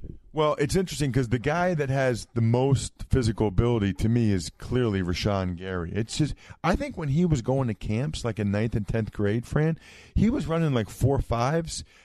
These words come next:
at two hundred eighty-five, two hundred ninety pounds. I mean, he's just a different human being. He is special, but he hasn't really been as dominant as you would expect so far in his career.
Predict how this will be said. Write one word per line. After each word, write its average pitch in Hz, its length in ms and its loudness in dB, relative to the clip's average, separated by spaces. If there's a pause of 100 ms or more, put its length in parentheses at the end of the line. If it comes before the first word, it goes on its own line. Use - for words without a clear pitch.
(140)
at 120 240 -2
two - 120 4
hundred 147 240 2
eighty-five, 131 500 0
two - 160 2
hundred 123 200 2
ninety 113 380 0
pounds. 104 400 0
I 101 40 -8
mean, 107 120 0
he's 165 180 0
just - 520 0 (440)
a 123 160 2 (200)
different 131 520 2
human 113 460 0
being. 90 380 2
He 135 340 2
is 110 560 0 (500)
special, 104 800 0 (340)
but 156 140 2
he 170 100 2
hasn't 254 460 2
really 190 480 2
been 160 220 -2
as 127 180 -4
dominant 117 640 -2
as 110 260 -2
you 143 120 2
would 139 100 2
expect - 540 -4
so 107 260 -2
far 98 460 0 (340)
in 120 140 2
his 120 240 0
career. 131 560 2